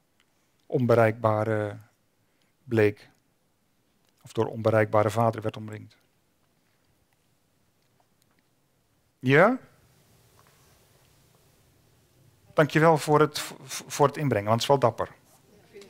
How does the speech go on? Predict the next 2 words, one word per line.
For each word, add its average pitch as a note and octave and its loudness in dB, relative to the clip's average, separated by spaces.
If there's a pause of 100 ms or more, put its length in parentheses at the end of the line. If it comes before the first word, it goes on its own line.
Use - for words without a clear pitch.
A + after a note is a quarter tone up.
(380)
Ja. A2+ 0 (1400)
Ja. B2+ 2